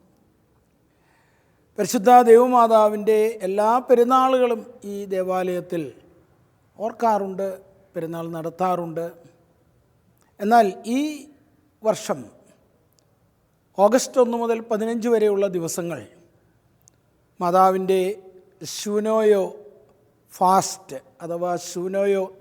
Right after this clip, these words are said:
നോമ്പ്, വാങ്ങിപ്പ് പെരുന്നാളിനോടനുബന്ധിച്ചുള്ള നോമ്പ്, എല്ലാ ദിവസവും പ്രാർത്ഥനയും വിശുദ്ധ കുർബാനയും ധ്യാനവും മറ്റ്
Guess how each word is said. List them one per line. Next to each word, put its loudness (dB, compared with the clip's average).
നോമ്പ്, 0
വാങ്ങിപ്പ് -2
പെരുന്നാളിനോടനുബന്ധിച്ചുള്ള -2
നോമ്പ്, -10
എല്ലാ -12
ദിവസവും -4
പ്രാർത്ഥനയും -4
വിശുദ്ധ -14
കുർബാനയും -4
ധ്യാനവും -8
മറ്റ് -20